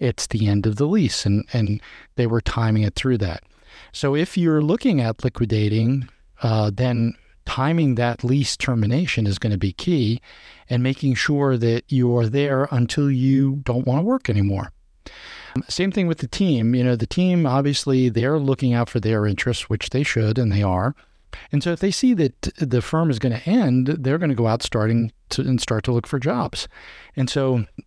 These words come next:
you know, the key is to make them stay until the end, and you may have to pay them a bonus or do something along those lines. But again, like dying at your desk,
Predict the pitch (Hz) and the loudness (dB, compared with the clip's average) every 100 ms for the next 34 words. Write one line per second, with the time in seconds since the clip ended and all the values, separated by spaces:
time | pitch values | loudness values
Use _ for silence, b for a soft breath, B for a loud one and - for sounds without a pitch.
0 | - 135 127 110 - - 147 143 127 - | -4 0 0 -2 -4 0 2 2 0 0
1 | 117 117 - 113 104 - 127 117 - 101 | 0 0 0 -2 -2 -2 0 0 -2 -2
2 | 110 151 175 143 110 104 107 - - 110 | 0 0 2 2 2 2 0 -2 -2 -2
3 | 95 95 175 190 185 165 - 113 101 117 | 0 -2 0 2 2 2 0 -2 0 0
4 | - 113 - 110 107 104 98 104 90 82 | 0 -4 -2 0 2 2 2 0 -2 -4
5 | - - - - B B B B B B | -8 -10 -12 -16 B B B B B B
6 | B B 160 165 196 196 170 - 165 135 | B B -4 0 0 2 0 -2 0 0
7 | 139 160 208 - - - - - 143 170 | 2 2 0 -2 -6 -6 -6 -2 0 2
8 | 170 - 151 - - - - - | 2 0 -2 -2 -4 -6 -10 -12